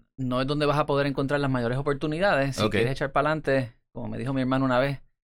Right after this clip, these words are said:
Speaker 1: "Kid, te tienes que inventar una pendeja".
Speaker 2: Ok. <laughs>
Speaker 1: Y, y, pues, esa, esa cultura de empresarismo la tengo desde, desde que soy joven. Así que en el dos mil cuatro empezamos un,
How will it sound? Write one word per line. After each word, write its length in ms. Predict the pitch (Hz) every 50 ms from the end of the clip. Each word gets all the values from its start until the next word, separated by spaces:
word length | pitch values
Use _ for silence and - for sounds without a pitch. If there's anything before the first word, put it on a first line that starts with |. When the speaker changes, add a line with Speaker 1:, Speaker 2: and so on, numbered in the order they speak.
| _ _ _ _ _ _ _ _ _ -
Speaker 1:
"Kid, 200 | 139 139 120 113 110 - - - - - _ - - _ _ _
te 80 | - 131
tienes 200 | - 143 147 -
que 80 | -
inventar 340 | 147 131 131 123 120 135 131
una 140 | 127 120 113
pendeja". 480 | 120 110 110 104 92 - - - - _ -
Speaker 2:
Ok. 180 | 110 127 123 113
<laughs> 920 | 110 127 131 - - - 190 180 - - 147 135 - - - 127 - - - - - - - - _ _ _ _ _ _ _ _ _ _ _ -
Speaker 1:
Y, 180 | 139 135 135 143
y, 60 | 139
pues, 160 | 135 143 139
esa, 340 | 147 139 - 196 185 185 160
esa 220 | 151 - - 170
cultura 400 | - 175 156 - - 165 165 165
de 60 | 160 156
empresarismo 500 | 156 - 151 131 151 147 160 165 156 147
la 100 | 131 120
tengo 240 | 117 117 127 131
desde, 380 | 135 131 120 120 120 117 110 107
desde 240 | 113 107 104 107 110
que 80 | 107
soy 160 | - 113 113 110
joven. 420 | 113 107 104 104 107 110 - - _ _ _ _ _ _ _ _ _ -
Así 220 | - - 127 113
que 360 | - 123 113 110 107 107 101 98
en 360 | 92 - - - - 120 117
el 100 | 117 113
dos 120 | 117 113
mil 100 | 113 110
cuatro 220 | - 135 147 - -
empezamos 400 | - 147 - - 127 135 139 143
un, 720 | 147 147 151 151 147 147 143 143 135 131 123 117 110 110